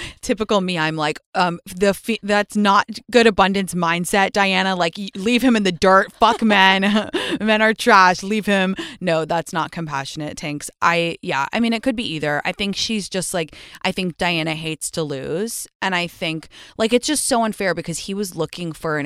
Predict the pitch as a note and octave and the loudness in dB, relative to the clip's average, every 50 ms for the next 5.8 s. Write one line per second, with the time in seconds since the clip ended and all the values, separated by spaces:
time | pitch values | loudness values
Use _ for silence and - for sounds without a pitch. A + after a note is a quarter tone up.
0 | C#3 - - - - - - E3 D3 D3 C#3 C3+ - - - - D#3+ D3+ C#3+ C#3 | -6 -8 -8 -10 -10 -10 -8 -8 -8 -6 -6 -8 -10 -10 -10 -8 -6 -6 -6 -6
1 | C3+ B2+ - D#3 C#3+ C#3 C3+ - D3+ D3 C3+ - _ C3 C#3 C#3 C#3 C3+ C3 C3+ | -6 -6 -6 -6 -6 -6 -8 -8 -10 -10 -10 -10 _ -8 -8 -8 -8 -8 -10 -10
2 | C#3 - - - - - - - _ - E3 D#3 C#3+ C#3 C3 C3+ - - E3+ D#3+ | -12 -12 -14 -20 -20 -20 -20 -16 _ -6 -4 -4 -4 -4 -6 -8 -8 -8 -8 -8
3 | D#3+ D3 D3+ D#3 C#3+ D3+ C3+ D3 C#3 C#3 C3+ C#3 C#3+ C#3+ C3+ - - D3 C#3 - | -8 -10 -10 -10 -10 -10 -8 -8 -8 -8 -8 -8 -8 -8 -8 -10 -12 -12 -10 -10
4 | C#3+ C#3 - D3+ C#3+ D3+ - _ - E3+ D#3 - - F3+ E3+ - - - - F#3 | -10 -8 -4 -4 -4 -4 -6 _ -8 -8 -8 -8 -8 -10 -10 -8 -8 -6 -6 -4
5 | E3+ E3+ E3+ E3 - - E3 D3+ D3+ D#3 D#3 - D#3 D3+ C#3+ | -4 -4 -4 -6 -6 -6 -4 -4 -4 -6 -6 -6 -8 -8 -8